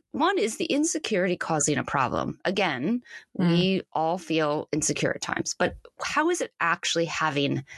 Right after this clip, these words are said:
Speaker 1: a negative impact? And can you hone in on the specific behaviors that are problematic? I, and I just listed a few of them. There might be some others, but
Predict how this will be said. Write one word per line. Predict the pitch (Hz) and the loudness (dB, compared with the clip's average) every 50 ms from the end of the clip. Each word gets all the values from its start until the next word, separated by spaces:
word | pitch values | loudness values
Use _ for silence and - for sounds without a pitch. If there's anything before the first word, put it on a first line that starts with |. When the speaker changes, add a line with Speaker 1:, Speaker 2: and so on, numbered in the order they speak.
| - _ - | -20 _ -2
Speaker 1:
a | - | 0
negative | 156 139 123 123 - 123 113 123 - - | 2 2 2 0 0 -2 -4 -4 -2 -2
impact? | - 143 139 139 139 160 - - - | -2 0 0 0 -2 -2 -4 -2 -2
And | 165 185 | -2 0
can | - 208 208 | 0 0 0
you | 214 220 214 | 0 0 -2
hone | 190 214 285 320 349 349 302 | -2 0 0 2 2 2 0
in | 240 220 208 | -2 -2 0
on | 190 175 165 | 0 0 0
the | 156 147 | 0 0
specific | - - - - 165 160 - - - - - 247 247 - 156 156 - - - - - - - _ _ - | -2 -4 -2 0 0 0 2 2 0 2 0 0 0 0 -2 -2 -2 -8 -12 -12 -12 -12 -14 _ _ -4
behaviors | 170 175 180 180 180 170 - - - - - - - - - - - - - - _ - | -4 0 0 0 0 0 -2 -4 -2 0 0 0 0 0 -2 -4 -8 -16 -16 -16 _ -2
that | - 170 160 - - | 0 0 0 0 -2
are | - 156 156 151 143 | -2 0 0 0 -2
problematic? | - - - 151 151 - 143 139 117 - - - - - 143 | -4 -4 0 0 0 2 0 -2 0 -2 -2 -2 -2 0 0
I, | 160 185 185 - - | 0 0 0 -2 -2
and | 180 180 | 0 0
I | 180 214 | 0 0
just | 190 185 190 - | 0 0 -2 0
listed | 156 160 165 - - 156 143 135 | 0 0 -2 0 -2 -2 -2 -2
a | 135 | -4
few | - - 269 294 254 | -2 0 0 2 2
of | 202 180 | 0 0
them. | 185 170 160 160 | 0 0 0 0
There | 151 143 135 | 0 0 0
might | 139 127 - | 0 0 0
be | - 143 139 | 0 -2 0
some | - - 151 - - | 0 0 -2 -2 -2
others, | - - 214 190 196 180 165 160 151 151 - - - - - - - - - | -2 -2 0 0 0 2 2 2 0 -2 -4 -10 -10 -8 -8 -8 -8 -6 0
but | - 190 - | 0 0 0